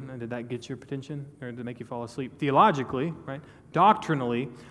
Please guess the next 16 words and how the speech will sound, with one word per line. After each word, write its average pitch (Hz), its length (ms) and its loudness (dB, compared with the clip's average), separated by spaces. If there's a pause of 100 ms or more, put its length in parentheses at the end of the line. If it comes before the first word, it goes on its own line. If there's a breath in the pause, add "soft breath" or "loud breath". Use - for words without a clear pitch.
(120)
uh, 285 80 -8
we 151 240 2
understand 180 400 2
something 185 380 2
about 156 280 2
the 139 60 -2
preached 156 380 -6
message 127 420 -4
or 156 60 -2
the 123 80 -4
gospel. 120 560 -4 (600 soft breath)
It 139 120 2
is 147 140 4
a 135 60 4
spoken 131 480 0
gospel. 110 500 -6